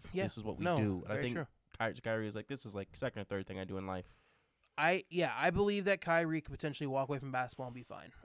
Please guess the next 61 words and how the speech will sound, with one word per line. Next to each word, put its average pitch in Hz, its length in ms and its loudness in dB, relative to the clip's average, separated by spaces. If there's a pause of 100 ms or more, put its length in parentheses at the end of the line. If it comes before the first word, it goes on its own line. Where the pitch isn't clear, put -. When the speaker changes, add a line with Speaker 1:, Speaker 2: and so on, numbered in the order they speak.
Speaker 1:
I 139 140 -2
think 139 300 -2 (480)
Harden 165 600 6
and 139 280 -6
K-, 147 340 -4
K 165 220 0
D, 135 220 -2 (180)
Speaker 2:
I - 20 -6
don't 190 100 -6
think 139 120 -8
they 117 80 -4
want 117 360 0
to. - 140 2
Speaker 1:
it's - 220 2
their 156 260 8
life. 135 320 4 (180)
Like, 135 200 -2
this 165 180 2
is 170 80 0
what 156 160 2
they, 156 140 4
they'd 151 180 2
rather 165 220 8
be 156 140 2
balling 156 420 6
than 147 100 2
do 139 140 2
anything 156 340 2
else, - 300 -4 (640)
which 147 160 0
is 139 140 0
how 147 180 8
he 151 80 4
pretty 160 160 -2
much 160 200 -2
treats 156 260 -2
this, 151 360 -2
and 143 360 -2
that's 139 260 0
how 143 400 4
Speaker 2:
Maybe 107 180 4
that's 104 160 2
why 107 120 4
Speaker 1:
all - 40 6
Speaker 2:
they're - 120 6
Speaker 1:
this - 80 4
has 101 160 2
Speaker 2:
all-time 107 80 0
Speaker 1:
happened. 120 180 -2
Speaker 2:
greats - 200 -16 (320)
and 101 280 -8
why 98 180 -8
he's 101 160 -10
not. 87 140 -10 (1200)
Speaker 1:
I'm 156 140 0
not 160 120 4
gonna 143 120 -2
go 131 80 -2
into 131 100 -2
that 120 120 -2
conversation. 104 460 -10